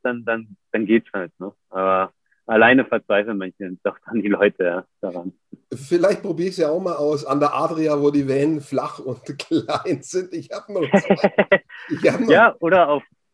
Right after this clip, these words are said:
Speaker 1: ich meine, an der Ostsee wird ja auch viel angefangen oder an der Nordsee halt, ja. Das ist eigentlich gar nicht so schlecht, ja. Ich war ja, ich hab ja auch viel auf Sylt immer angefangen. Das sind halt mini kleine Wellen, aber, ähm, um einfach einen Einstieg zu bekommen, das Gefühl zu bekommen oder ob das überhaupt was für einen ist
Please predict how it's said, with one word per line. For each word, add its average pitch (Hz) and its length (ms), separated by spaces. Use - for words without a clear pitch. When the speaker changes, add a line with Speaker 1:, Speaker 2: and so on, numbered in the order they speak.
Speaker 1:
ich 120 120
meine, 170 220
an 165 60
der 151 100
Ostsee 185 340
wird 156 160
ja 147 60
auch 196 180
viel 143 180
angefangen 127 520
oder 123 260
an 117 80
der 113 100
Nordsee 135 440
halt, 120 200
ja. 143 160
Das 151 120
ist 185 60
eigentlich 180 200
gar 170 120
nicht 180 120
so 151 80
schlecht, 170 320
ja. 127 180
Ich 131 140
war 139 120
ja, 139 200
ich - 80
hab 147 100
ja 160 60
auch 165 180
viel 147 100
auf 123 180
Sylt 180 240
immer 165 220
angefangen. 160 540
Das 127 120
sind 139 100
halt 143 120
mini 160 220
kleine 147 320
Wellen, 170 260
aber, 123 440
ähm, 127 140
um 135 140
einfach 135 200
einen 127 120
Einstieg 123 420
zu 151 80
bekommen, 139 340
das 123 120
Gefühl 156 380
zu 147 120
bekommen 143 400
oder 135 280
ob 120 120
das 123 120
überhaupt 127 260
was 127 180
für 120 80
einen 110 160
ist 156 180